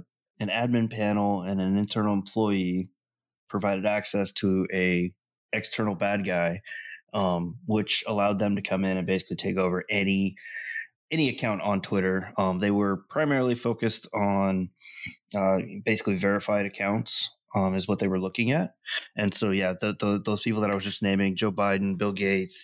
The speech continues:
Elon Musk, and a handful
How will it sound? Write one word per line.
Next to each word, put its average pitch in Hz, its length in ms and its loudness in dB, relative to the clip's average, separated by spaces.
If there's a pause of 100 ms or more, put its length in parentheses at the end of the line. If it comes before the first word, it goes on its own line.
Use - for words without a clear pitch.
Elon 98 220 -2
Musk, 92 460 0 (640)
and 98 160 0
a 90 140 -2 (160)
handful 101 800 0